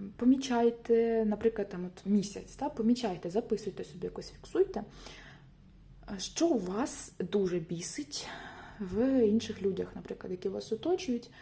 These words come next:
що вас дуже бісить, е, що вам не подобається. М, шукайте, відшукайте отак от, е, такими ниточками цю свою тінь.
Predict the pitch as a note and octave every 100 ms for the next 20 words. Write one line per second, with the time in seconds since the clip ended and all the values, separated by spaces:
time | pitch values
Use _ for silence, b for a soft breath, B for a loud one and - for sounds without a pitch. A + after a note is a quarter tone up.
0 | B B B B - A#3 A3 F#3+ G3 G3+
1 | G#3 C#4+ C#4+ - B3+ B3 - - G#3+ G#3
2 | G3+ G3 - G3+ F#3+ F#3 - F3+ A#3 C4
3 | A#3+ A#3 A3+ - - A3 G#3+ G#3+ B B
4 | B B B B - - - - - -
5 | A3 A#3+ A#3 - - - - B3 - C#4
6 | D#4 C4+ G#3 G3+ - - A#3+ B3 B3 G3+
7 | G#3 G#3+ G3 - - - - - - -
8 | - - G3+ G3 F#3+ - G#3 C4+ C4 A#3+
9 | - G#3+ G3+ G#3+ B B B B - A3+
10 | A3 G#3 G3+ G3+ G3 F3+